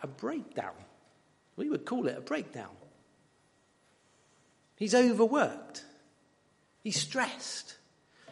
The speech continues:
There are too many demands being placed on him, and the people don't even realise what they're doing to him. So the leadership of that whole community is about to be thrown into chaos.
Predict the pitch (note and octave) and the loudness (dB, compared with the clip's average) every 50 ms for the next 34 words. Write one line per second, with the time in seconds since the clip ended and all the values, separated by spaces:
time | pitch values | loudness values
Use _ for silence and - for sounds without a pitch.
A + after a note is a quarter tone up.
0 | - - - - - - - - - F#3+ G#3 G#3 G#3 G#3 - - - B3+ C#4 C4 | -20 -20 -20 -20 -20 -20 -16 -4 0 2 4 4 4 2 -2 -2 2 2 4 4
1 | B3 B3 B3 A#3+ A#3+ A#3 A3+ A#3 A#3 A3 A#3 A#3+ A#3 G#3 F3 C#3 A#2+ A#2 - E3 | 6 6 4 4 4 2 2 2 2 4 4 2 2 2 0 0 -2 -2 0 2
2 | F3 F3 F3 F3 E3 - G3+ G#3 G#3 G3+ - - G#3+ G#3+ A3+ G#3 D#3 C3 A2 A2+ | 4 4 2 0 -2 0 0 2 2 2 0 -2 -2 -2 -2 -2 -2 0 -2 -2
3 | F#3 G#3 - - - - - - G#3+ A3 A3+ A3+ A3 - B3+ C#4+ D4 C4+ F#3+ F#3 | -2 -4 -8 -12 -20 -20 -8 -4 2 4 4 4 4 2 0 0 2 2 0 2
4 | F#3+ B3+ C4 C4+ C#4 C4+ A3+ C4 C4 B3 B3 C#4+ C#4+ B3+ F3+ B2 B2 E3+ G#3 G3 | 4 4 4 4 4 2 2 0 0 2 2 2 2 2 2 2 2 0 0 0
5 | G3 A3+ A3 A#3+ C4 A#3+ G#3 B3 C4+ D4 C#4+ A#3 - C#3 A2+ G2+ F#2 - - - | 0 0 0 2 2 2 2 2 2 0 0 -2 -2 -4 -4 -6 -8 -14 -18 -20
6 | - - - _ _ _ _ _ - - _ _ _ _ _ _ _ _ _ _ | -20 -20 -20 _ _ _ _ _ -20 -20 _ _ _ _ _ _ _ _ _ _
7 | _ _ _ _ _ _ _ _ _ _ _ _ _ _ _ _ - - - - | _ _ _ _ _ _ _ _ _ _ _ _ _ _ _ _ -20 -20 -20 -20
8 | - - - _ - - - - G#3+ G#3+ G3 A3+ A3+ A3 B3 C4 C#4 C4+ C#4+ A#3 | -20 -20 -20 _ -20 -6 2 4 6 8 10 10 10 8 8 6 6 6 6 4
9 | - - - - - - - - - - - F#3 E3 D#3+ - - - G3 G3 G3 | 4 2 0 -2 -2 -4 -8 -8 -8 -4 -2 -2 -2 -2 -4 -2 0 4 4 4
10 | G3+ G3 G3 - - G3 G3 G3+ G#3 F#3+ E3+ D#3 - B2 A#2 A2 A#2+ B2 C#3+ C3+ | 4 2 0 -2 -2 0 2 4 4 4 2 0 -2 -2 -2 -2 -2 -2 -2 -2
11 | C#3+ D#3+ E3 D#3+ - - - - C#3+ C3+ C#3 C3 - - - - G#3+ A3 G#3 D#3+ | -2 -2 -4 -4 -6 -8 -12 -12 -10 -10 -10 -10 -12 -14 -12 -8 -6 -4 -4 -4
12 | B2+ A2 G#2+ B2 C3+ C#3 A#2+ - - - - G#3+ A#3 - - - - - - - | -4 -4 -4 -6 -6 -6 -6 -8 -12 -12 -12 -12 -12 -12 -14 -16 -20 -18 -16 -16
13 | - | -16